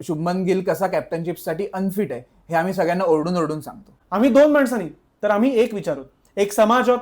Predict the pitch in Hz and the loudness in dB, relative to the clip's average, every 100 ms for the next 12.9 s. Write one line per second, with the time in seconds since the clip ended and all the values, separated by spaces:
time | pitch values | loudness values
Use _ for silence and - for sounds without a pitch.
0 | - _ - 214 170 190 202 170 - _ | -4 _ -4 -2 2 4 4 0 -10 _
1 | _ 180 233 247 254 220 254 254 196 180 | _ -2 0 4 6 6 6 2 -6 -4
2 | 160 151 143 131 127 _ _ - 139 117 | -4 -4 -8 -12 -18 _ _ -8 -8 -8
3 | - 143 180 190 165 180 196 190 165 185 | -10 -6 -6 0 2 2 2 0 -2 0
4 | 190 185 190 180 180 180 - 180 180 165 | 0 0 0 -6 -2 -2 -2 -2 -4 -6
5 | 127 87 _ _ _ _ _ 147 220 247 | -12 -16 _ _ _ _ _ -2 0 2
6 | 233 233 247 240 226 180 202 226 220 220 | 0 0 -2 0 -2 0 -4 -4 -4 0
7 | 214 214 160 135 131 _ - 151 160 220 | 0 0 -4 -4 -12 _ -12 -8 0 2
8 | 190 202 214 190 196 190 202 180 180 196 | 2 2 2 4 4 2 2 2 2 2
9 | 185 214 196 202 190 151 175 165 156 113 | 2 0 -2 -4 -4 -2 -2 0 -2 -4
10 | 101 87 92 110 - 170 196 240 247 202 | -10 -18 -18 -20 -10 -4 2 2 2 0
11 | 196 208 214 226 185 190 214 - - _ | -2 -2 -2 -2 4 4 4 0 -14 _
12 | _ 202 190 185 165 160 151 139 131 | _ -2 0 2 2 0 -2 -6 -10